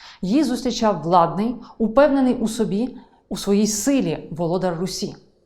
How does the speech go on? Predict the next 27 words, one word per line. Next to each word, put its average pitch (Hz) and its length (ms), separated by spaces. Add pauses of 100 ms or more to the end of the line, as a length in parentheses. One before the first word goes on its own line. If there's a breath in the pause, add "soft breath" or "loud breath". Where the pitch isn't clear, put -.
(180)
Зверніть 226 360
увагу 190 520
на 170 260
слова 180 380
самого 185 360
Хмельницького. 143 640 (1500)
Правда 214 380
то 170 100
є, 196 280 (380 soft breath)
що - 200
я 196 120
лихий 214 460
і 208 40
малий 190 280
чоловік. - 480 (800 loud breath)
Але 226 220
мені 277 220
то 254 140
Бог 196 340
дав, 202 500 (340 loud breath)
що - 220
я 220 240
є 214 280
єдиновладцем 233 1000
і 196 80
самодержцем 175 680
руським. 143 420